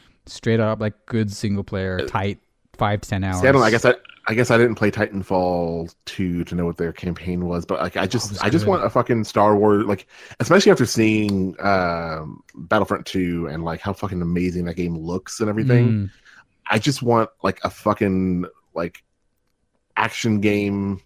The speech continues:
Speaker 2: that's set in the Star Wars universe
Speaker 1: Yeah.
Speaker 2: on modern hardware. That's
Speaker 1: Yes.
Speaker 2: literally all I fucking care about.
Speaker 1: And
Speaker 2: Like, a halfway decent story.
Speaker 1: Like a story, yeah, a good story. Um, like I, I
Speaker 2: I'd take a halfway decent story with good lightsaber combat.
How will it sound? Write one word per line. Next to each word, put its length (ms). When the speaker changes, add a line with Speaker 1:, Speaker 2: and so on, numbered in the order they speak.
Speaker 2:
that's 220
set 220
in 60
the 80
Star 220
Wars 200
universe 560
Speaker 1:
Yeah. 100
Speaker 2:
on 180
modern 380
hardware. 540
That's 220
Speaker 1:
Yes. 120
Speaker 2:
literally 240
all 200
I 100
fucking 280
care 160
about. 280
Speaker 1:
And 220
Speaker 2:
Like, 100
a 40
halfway 380
decent 300
story. 340
Speaker 1:
Like 140
a 40
story, 420
yeah, 200
a 60
good 480
story. 540
Um, 500
like 140
I, 180
I 100
Speaker 2:
I'd 100
take 140
a 60
halfway 300
decent 300
story 240
with 220
good 200
lightsaber 500
combat. 420